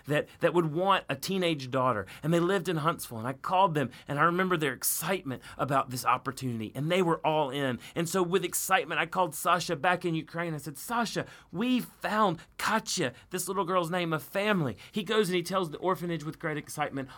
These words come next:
only to find out that this Katya's age had been reported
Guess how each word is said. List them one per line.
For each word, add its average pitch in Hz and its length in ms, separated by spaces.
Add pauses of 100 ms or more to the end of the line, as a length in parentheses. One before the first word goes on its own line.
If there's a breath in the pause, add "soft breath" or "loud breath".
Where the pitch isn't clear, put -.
(140 loud breath)
only 208 320
to 185 160
find 165 360
out 110 280 (240 loud breath)
that 139 200
this 180 200
Katya's 160 680
age 135 380 (140 loud breath)
had 151 180
been 143 200
reported 147 540